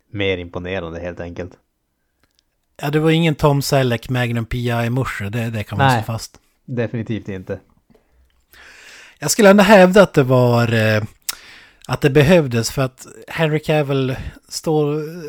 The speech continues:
Speaker 2: Justice League kom ju inte ut allt för långt innan den här filmen kommer ut. Han är så förknippad med Stålmannen, och det kändes ändå som att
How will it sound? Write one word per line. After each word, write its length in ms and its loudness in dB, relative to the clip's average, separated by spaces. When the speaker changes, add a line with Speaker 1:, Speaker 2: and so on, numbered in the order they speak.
Speaker 2:
Justice 480 -6
League 140 -6
kom 240 -6
ju 60 -4
inte 180 -8
ut 420 -8
allt 520 -8
för 320 -10
långt 400 -10
innan 200 -10
den 80 -8
här 80 -8
filmen 280 -14
kommer 280 -12
ut. 360 -14
Han 120 -10
är 40 -8
så 140 -6
förknippad 480 -8
med 100 -8
Stålmannen, 680 -6
och 120 -10
det 60 -16
kändes 540 -6
ändå 260 -6
som 140 -10
att 320 -14